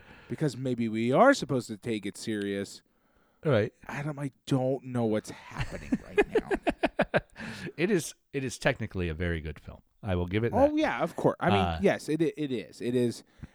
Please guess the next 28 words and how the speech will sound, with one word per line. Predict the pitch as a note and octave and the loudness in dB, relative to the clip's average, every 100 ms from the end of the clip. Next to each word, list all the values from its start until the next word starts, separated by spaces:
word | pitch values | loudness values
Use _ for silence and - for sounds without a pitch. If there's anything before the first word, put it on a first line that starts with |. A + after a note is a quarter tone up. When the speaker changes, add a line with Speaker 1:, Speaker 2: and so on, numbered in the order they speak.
| _ | _
Speaker 1:
it | D3+ D3+ | 4 8
is, | D#3+ C#3 - | 8 8 0
it | C#3+ D#3+ | 4 6
is | F3 | 8
a | D3 | 8
Speaker 2:
but | B2+ | 6
Speaker 1:
nice | A#2+ C#3 D#3 - | 4 2 2 -2
film | - C3+ C3 | 4 4 2
to | - B2+ | -2 -2
look | A2 G#2+ - | 0 -2 -2
at, | F2 - - - _ _ | -10 -14 -20 -20 _ _
regardless. | G2+ F#2+ F2 G#2 | -8 -4 -4 0
Speaker 2:
The | A2+ | -2
convoluted | - B2 D3+ D#3+ C#3+ C#3 B2+ | 2 2 4 2 4 4 2
nature | A2+ G#2+ - F#2 | 2 0 2 -2
of | E2+ D#2 | 0 -4
it | D2+ D2 _ _ | -6 -10 _ _
is, | F#2+ F2+ - - _ | -4 -4 -6 -16 _
is | G2+ F#2+ F#2+ | -4 -4 -4
so | - - B2+ B2+ B2+ B2+ - - _ _ _ _ _ _ _ _ _ _ _ | -10 2 4 6 4 2 -4 -18 _ _ _ _ _ _ _ _ _ _ _
complex | - A2+ G2+ - G#2 F2 - - - - - - _ _ _ _ _ _ _ | 0 2 2 0 -2 -2 -4 -10 -10 -14 -20 -20 _ _ _ _ _ _ _
that | A2+ G2 G2 F#2 F2+ - - - _ _ _ _ _ _ _ - | -8 2 4 6 2 -4 -16 -18 _ _ _ _ _ _ _ -4
I | F#2 | -4
cannot, | F2+ - - A#2 A2+ F#2 D#2+ D#2 - - - _ _ | -2 2 2 2 2 0 -2 -4 -10 -10 -10 _ _
cannot | - - C3 A#2 F2 - - - | -8 0 2 4 0 -4 -16 -8
take | - E2 | -6 -4
it | - | -6
seriously | - F2+ D#2+ D#2+ - F#2 D#2+ | -4 -2 0 -2 -2 -4 -4